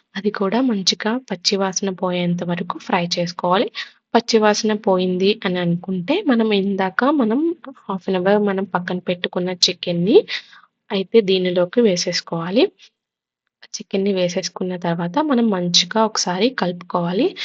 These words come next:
ఇక్కడ చూపించిన విధంగా మంచిగా ఒక టూ మినిట్స్ అలా కలపండి. అలా కలిపి మంచిగా అవన్నీ కలిపేసుకున్న తర్వాత లిడ్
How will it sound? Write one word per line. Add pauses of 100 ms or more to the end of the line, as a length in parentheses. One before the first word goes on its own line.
(260)
ఇక్కడ
చూపించిన
విధంగా (220)
మంచిగా
ఒక (840)
టూ
మినిట్స్
అలా
కలపండి. (400)
అలా
కలిపి
మంచిగా
అవన్నీ
కలిపేసుకున్న
తర్వాత
లిడ్